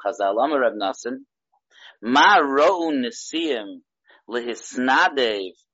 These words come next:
b'chanukas hamizbeach b'tchila. What did the Nesiim, Ma ro'u, what did the Nesiim see fit that they gave by the Chanukas hamizbeach? First, they gave the Agalos. By the Chanukas hamizbeach, they jumped in right away. But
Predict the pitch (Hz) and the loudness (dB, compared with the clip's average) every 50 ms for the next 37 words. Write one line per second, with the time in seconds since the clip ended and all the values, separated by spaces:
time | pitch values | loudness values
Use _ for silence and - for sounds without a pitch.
0 | _ - 107 - 110 110 113 135 156 - 156 131 - 120 117 110 98 87 90 110 | _ -10 -10 -6 -6 -4 -4 -4 -4 -4 -6 -4 -4 -4 -6 -6 -8 -10 -8 -6
1 | 117 117 110 - - 92 - _ _ - 95 87 87 95 98 - _ _ _ _ | -4 -4 -6 -8 -12 -18 -20 _ _ -18 -18 -16 -14 -16 -16 -18 _ _ _ _
2 | _ _ _ _ _ _ - 135 165 190 - 151 160 147 135 123 117 - - - | _ _ _ _ _ _ 0 0 0 0 0 0 -2 -2 0 -2 -4 -6 -6 -4
3 | - 160 165 156 139 120 117 120 139 143 131 123 127 139 160 170 147 135 131 127 | 0 2 2 4 2 2 2 2 4 4 4 4 4 4 4 4 4 2 2 2
4 | 135 160 180 170 147 143 131 123 - - - 156 156 160 147 135 123 117 117 110 | 2 0 0 -2 -4 -8 -12 -12 -14 -10 -6 -4 0 0 0 0 -2 -4 -6 -10
5 | 104 - _ _ _ _ _ - - - 160 151 123 - - - - 170 156 123 | -10 -14 _ _ _ _ _ -16 -8 -4 -2 -2 -2 -2 -6 -4 -2 0 0 0
6 | - - _ - - - _ _ _ - - - - 110 110 - 123 117 113 123 | 0 -2 _ -18 -20 -20 _ _ _ -20 -20 -8 -6 -4 -2 -2 -2 -2 -2 0
7 | 135 147 170 170 147 143 147 131 131 127 - 120 120 135 151 139 147 143 - 123 | 0 2 2 0 2 2 2 2 0 -2 -4 -6 -6 -6 -6 -6 -8 -10 -8 -8
8 | 117 117 113 104 98 _ - 135 147 147 139 123 113 - - - 156 139 - - | -10 -8 -10 -12 -14 _ -4 -2 0 2 2 0 -2 -4 -6 -6 -6 -6 -6 -8
9 | 117 117 131 131 117 120 123 113 107 104 101 101 135 143 139 127 107 98 87 - | -8 -8 -8 -10 -10 -8 -8 -6 -6 -6 -4 -2 0 0 2 0 -2 -4 -6 -10
10 | - - - _ _ _ _ _ _ _ _ - 113 110 110 - 123 123 139 147 | -16 -20 -20 _ _ _ _ _ _ _ _ -8 -8 -8 -4 -2 -2 -2 0 0
11 | 147 147 - 135 117 113 107 113 143 147 139 117 113 113 110 110 - 139 139 143 | -2 -2 -2 -4 -6 -6 -4 -2 0 0 0 0 -2 -4 -6 -4 -2 0 0 0
12 | 139 - 143 143 135 123 120 123 131 139 131 123 117 113 127 139 147 135 107 95 | -2 -4 -6 -6 -6 -4 -2 0 0 0 0 -2 -4 -2 0 2 2 2 0 -4
13 | 92 - _ _ _ _ _ _ _ _ _ _ _ _ _ _ - 123 120 117 | -8 -14 _ _ _ _ _ _ _ _ _ _ _ _ _ _ 0 0 0 0
14 | 113 | 0